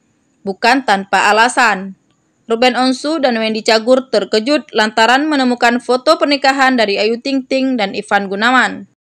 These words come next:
Foto pernikahan Ayu dan Ivan Gunawan tersebut ditemukan oleh Ruben dan Wendy saat rumah sang desainer belum lama ini. Potret keduanya mengenakan setelan busana pengantin tersimpan rapi di laci meja kerja Ivan Gunawan.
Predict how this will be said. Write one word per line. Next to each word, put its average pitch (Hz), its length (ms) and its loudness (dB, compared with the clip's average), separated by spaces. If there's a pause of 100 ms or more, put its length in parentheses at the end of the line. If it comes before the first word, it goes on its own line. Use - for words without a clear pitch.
(440)
Foto 269 400 2
pernikahan 294 560 2
Ayu 294 320 2
dan 247 160 2
Ivan 233 320 0
Gunawan 226 400 2
tersebut 240 640 0 (220)
ditemukan 262 640 2
oleh 277 240 4
Ruben 262 360 4
dan 208 200 4
Wendy 240 360 0
saat 254 360 0
rumah 262 320 2
sang 311 240 2
desainer 254 560 4
belum 208 320 0
lama 196 240 0
ini. 247 400 2 (680)
Potret 240 480 2
keduanya 277 640 4
mengenakan 226 640 0
setelan 240 420 2
busana 277 400 0
pengantin 262 560 0
tersimpan 208 560 -2
rapi 240 400 0
di 247 80 0
laci 233 380 2
meja 226 260 2
kerja 208 460 0
Ivan 196 340 -4
Gunawan. 220 560 0